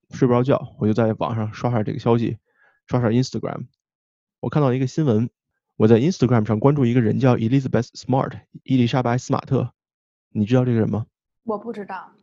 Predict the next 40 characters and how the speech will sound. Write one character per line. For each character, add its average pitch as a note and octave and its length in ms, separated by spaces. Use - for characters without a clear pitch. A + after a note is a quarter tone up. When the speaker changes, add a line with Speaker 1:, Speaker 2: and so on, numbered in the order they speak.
Speaker 1:
她 D3+ 140
是 D3+ 120
一 D3+ 60
个 D3+ 80
美 G#2+ 200
国 A2 340
很 G#2+ 380
知 D#3+ 200
名 A2+ 220
的 A2+ 140
儿 G#2+ 240
童 A#2+ 200
安 C#3+ 160
全 G#2+ 200
和 A2+ 120
女 A#2 160
权 - 160
运 C3 100
动 A#2 120
的 G#2+ 80
活 G#2 160
动 A2+ 180
家 B2 300
和 - 140
演 G2+ 180
说 D3 160
家。 A#2 260
但 B2+ 120
是 C3 100
这 B2 140
个 A#2+ 60
伊 C3 100
丽 B2 80
莎 B2 140
白· A#2+ 140
斯 - 140
马 A#2 120
特 A#2 180
呢， A2 120
在， A2 380